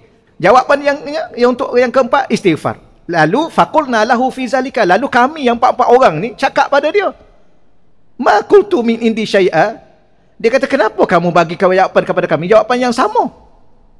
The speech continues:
Ya, masalah berbeza. Dia kata, "Aku cakap kepada kamu semua ni, bukan aku yang cakap. Aku hanya bagi tahu je pada kamu." Tapi siapa yang cakap?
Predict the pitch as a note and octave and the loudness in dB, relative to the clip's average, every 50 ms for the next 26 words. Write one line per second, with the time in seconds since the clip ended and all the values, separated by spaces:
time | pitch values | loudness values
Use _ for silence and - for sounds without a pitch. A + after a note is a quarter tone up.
0 | _ _ _ _ _ _ _ _ - - - - - - _ _ _ _ _ - | _ _ _ _ _ _ _ _ -20 -20 -20 -20 -20 -20 _ _ _ _ _ -10
1 | A#3 C4 F4 - _ _ - A#3 A#3 - - D4+ C#4+ C4 A#3 C#4 C4+ - D4 D#4 | -10 -10 -10 -14 _ _ -6 -4 -4 -2 0 0 0 0 0 0 0 0 -2 -2
2 | B3 C#4 A#3+ G#3 F3+ - _ _ _ - G#3 A#3 A#3 A#3+ A#3+ C#4 C4+ C4+ - D4 | -2 -6 -8 -8 -10 -16 _ _ _ -6 -4 -2 -2 -2 -2 -2 -2 -2 -4 -4
3 | - C#4 C4+ - - - - G#3 B3+ A3 A#3+ - B3 B3 B3 C4 A3 - - A3+ | -4 -4 -4 -4 -6 -6 -4 -4 -2 -2 -2 -2 -2 -4 -2 -4 -4 -4 -6 -8
4 | A#3+ C4 A3+ D#3 C3+ B2+ - - - - - - F#4 - - G4 G#4 G4+ - - | -6 -6 -6 -6 -6 -8 -10 -12 -16 -20 -4 -2 -2 -2 -2 -2 -4 -4 0 2
5 | G#4+ G4+ G#4+ - F#4+ F#4+ - G4 F4+ - - - _ _ _ _ _ _ _ - | 2 2 2 0 -2 -2 -2 -2 -4 -4 -6 -12 _ _ _ _ _ _ _ -20
6 | - - - - - - - - - - - - - - - - A#3 A#3 - D#4 | -20 -20 -20 -20 -20 -20 -20 -20 -20 -20 -20 -20 -20 -20 -8 -8 -6 -2 0 0
7 | C4+ D4+ D4 C#4+ C#4 A#3 C#4 D4 C#4 C#4 C4 G#3 G#3+ B3 C4 C#4 B3+ C4+ - F#4+ | 0 2 2 2 0 2 0 0 2 4 4 2 4 2 2 2 2 0 0 -2
8 | F4+ E4+ B3 G#3+ - - C4 D#4+ D4 A3+ D4 C#4+ F#4+ A4 A4 G#4 - G4 - E4 | -4 -6 -6 -6 -4 -4 -4 -2 0 0 0 0 0 -2 -2 -2 -6 -6 -6 -8